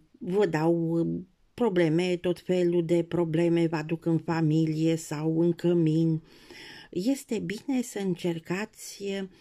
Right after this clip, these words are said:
să vă ascundeți scopurile. Așa puteți să depășiți această situație.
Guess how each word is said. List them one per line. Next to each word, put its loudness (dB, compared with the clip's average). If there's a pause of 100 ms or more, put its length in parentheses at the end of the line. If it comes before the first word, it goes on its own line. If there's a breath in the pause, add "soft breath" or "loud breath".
(240 loud breath)
să -6
vă -6
ascundeți -8
scopurile. -6 (500 loud breath)
Așa -6
puteți -6
să -6
depășiți -6
această -6
situație. -8